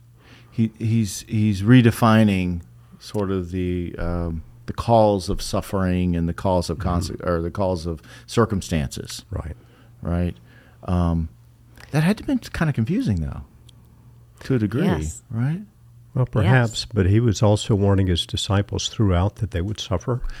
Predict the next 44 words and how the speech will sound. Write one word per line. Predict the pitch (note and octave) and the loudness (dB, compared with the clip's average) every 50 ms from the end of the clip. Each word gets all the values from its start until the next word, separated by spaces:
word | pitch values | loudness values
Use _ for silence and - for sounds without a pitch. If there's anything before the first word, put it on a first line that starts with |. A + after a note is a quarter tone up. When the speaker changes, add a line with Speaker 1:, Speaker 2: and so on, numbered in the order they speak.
| - | -10
Speaker 2:
that | A#2+ F2+ | -8 -4
he | E2 F#2 | -2 -2
would | F2+ F#2+ F2+ | 0 0 -2
Speaker 1:
That's | F2+ - | -2 0
Speaker 2:
suffer, | G#2 G2 G#2 G#2+ G#2+ F#2+ | 0 0 2 2 0 0
Speaker 1:
right. | E2+ - - - | -2 -2 -10 -8
Speaker 2:
he'd | - G2 F#2 F#2 | -6 -4 -2 0
be | G2 F#2 | 0 0
rejected. | F#2+ F#2+ E2 - - E2+ F2 - - - F#2+ G2 - - - - - - - - - - | 0 -2 -2 -2 -2 -2 -2 -2 -4 -6 -6 -6 -8 -12 -12 -12 -12 -12 -16 -16 -6 -2
Even | A#2+ G2+ F2 F#2+ F2 | -2 0 2 2 0
the | E2+ | -2
prophet | - - A2 F#2+ F#2 - - E2+ F2 - | -2 0 0 0 0 0 -4 -8 -8 -6
said | - - F#2+ F2+ | -4 -2 -2 0
he | F#2 F#2 | 0 0
was | F#2 F#2 F2 | 0 0 0
a, | G2 G2 F2+ F2+ - | 0 -2 -2 -4 -4
a, | - G#2 G2 G2+ A2+ G#2+ | -4 -2 -2 -2 -2 -2
a | F#2+ | -2
man | F#2+ F#2 F2+ F2+ F#2 | 0 0 0 0 0
of | F#2+ F#2+ F#2 - - - _ _ - F#2 | -2 -2 -4 -6 -14 -20 _ _ -14 -10
sorrows, | - - - F#2+ F#2 F#2 F#2 F#2+ F#2+ F#2+ F2+ - | -8 -4 0 2 2 4 4 2 0 0 -2 -2
suffering, | - - - E2+ - - A2 F#2+ G2 F#2 | -4 -4 -4 -6 -6 -6 -6 -4 -4 -6
acquainted | F2+ - - - F2+ F2 F#2+ | -6 -8 -4 -2 0 0 0
with | F#2 F#2 - - | -2 -2 -6 -8
grief. | - - G2 F#2+ F#2 F2+ F#2 - - - - - - - - - - - - - - - - - - - | -6 -4 -2 0 0 0 -2 -4 -12 -14 -12 -10 -10 -10 -14 -18 -20 -20 -20 -20 -20 -20 -20 -20 -18 -12
Speaker 1:
That's | - G2+ G2 G#2 | -10 -8 -6 -4
Speaker 2:
And | G#2+ A2 | -2 2
he | G#2+ | 2
would | A#2+ B2 | 2 2
Speaker 1:
right. | - | 4
Speaker 2:
suffer, | - C3 A#2+ A#2 - - C3 A#2+ G#2+ - - - _ - | 6 6 6 6 6 4 4 2 2 -2 -10 -20 _ -4
told | - G2+ G2 | 0 0 2
them | F#2+ F2+ F2 | 2 2 4
they | F#2+ G#2 | 4 4
would | G#2 G#2+ G2 | 4 4 2
suffer. | - - A2 G#2 - - A#2+ G#2+ | 2 4 4 4 4 2 0 0
He | F#2 G2 G2 | 2 0 0
talked | - - C3+ - - | 0 0 -2 -2 -4
about | - - F2+ E2 D#2+ | -6 -4 -4 -4 -2
it | D#2+ D#2+ | -4 -6
a | E2 | -6
good | E2+ F2 E2 E2+ | -6 -6 -8 -8
bit. | - - F2+ F2+ - - | -8 -8 -8 -8 -8 -8
Speaker 1:
Yeah. | G#2 A2 A#2 A#2 G#2+ | -6 -4 -4 -4 -6